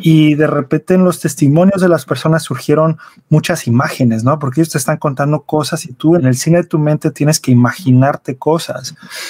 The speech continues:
que eso normalmente el cine es muy expositivo o ilustrativo y, y te, te pondría algo, ¿no? Este, para, para que sientas como la dinámica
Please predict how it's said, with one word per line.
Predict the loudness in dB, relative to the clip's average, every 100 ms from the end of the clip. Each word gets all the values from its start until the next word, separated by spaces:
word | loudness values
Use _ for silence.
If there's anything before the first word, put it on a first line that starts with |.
| -12
que | -4
eso | 0 2
normalmente | 2 2 2 2 0 0 0 -2 -6 -20 _ -2
el | 0
cine | 2 2 4 4 2
es | 0
muy | 2 2
expositivo | 0 -6 -4 -2 2 2 2 0 -4 _ -20 -14 -2
o | 0
ilustrativo | 0 -2 -2 -2 2 4 4 2 -2 -4
y, | 0 0 0
y | -2 0
te, | 0 0
te | -2
pondría | 0 2 4 4 2 2
algo, | 2 2 2
¿no? | 2 2 0 -2 _ _ -18 -4
Este, | -2 -2 0 2 2 0 -2
para, | 0 0 -2 _ _
para | 0 0 0
que | 0 0 0 -4
sientas | -4 0 2 2 2 0 -2
como | -2 -2 0 0 2
la | 2
dinámica | 4 4 2 0 -2 -6